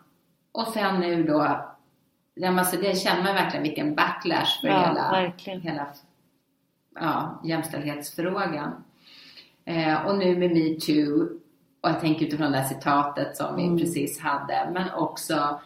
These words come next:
Speaker 1: om många andra, eh, röster, manliga röster som
Speaker 2: Jag,
Speaker 1: vi
Speaker 2: jag
Speaker 1: hör.
Speaker 2: tänker på en, en, eh, hemma hos mig kallar vi honom för Badis.
Speaker 1: Precis. Eh, man, eh, kan ju säga då, eh, att don't be a bard har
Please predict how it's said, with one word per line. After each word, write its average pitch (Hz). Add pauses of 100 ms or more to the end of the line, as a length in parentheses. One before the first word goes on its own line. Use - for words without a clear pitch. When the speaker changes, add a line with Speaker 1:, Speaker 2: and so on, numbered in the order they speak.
(340)
Speaker 1:
om 180
många 156
andra, 139
eh, 131
röster, 156
manliga 165
röster 196
som -
Speaker 2:
Jag, 214
Speaker 1:
vi -
Speaker 2:
jag -
Speaker 1:
hör. 170
Speaker 2:
tänker 247
på 233
en, 220 (180)
en, 196
eh, 185 (220)
hemma 220
hos 226
mig 220
kallar 214
vi 202
honom 196
för 185
Badis. 233
Speaker 1:
Precis. 240 (100)
Eh, 160
man, 165
eh, 156 (180)
kan 165
ju 165
säga 160
då, 151 (400)
eh, 107
att - (180)
don't 175
be 165
a 156
bard 180
har 151